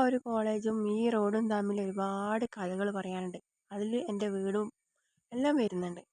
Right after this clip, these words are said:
അതൊക്കെ പിന്നെ നമുക്ക് പറയാം. ഇപ്പം നമ്മൾ ഈ ഒരു വീഡിയോ എടുക്കാം.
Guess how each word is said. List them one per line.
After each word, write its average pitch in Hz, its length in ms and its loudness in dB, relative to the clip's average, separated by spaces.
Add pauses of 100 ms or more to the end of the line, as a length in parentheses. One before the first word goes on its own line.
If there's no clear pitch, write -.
(100)
അതൊക്കെ 180 380 -20
പിന്നെ 226 260 -2 (120)
നമുക്ക് 202 260 -6 (100)
പറയാം. 185 400 -10 (720)
ഇപ്പം 247 300 -8
നമ്മൾ 214 220 2 (1200)
ഈ 233 100 2 (140)
ഒരു 208 180 6
വീഡിയോ 165 220 -8
എടുക്കാം. - 160 -16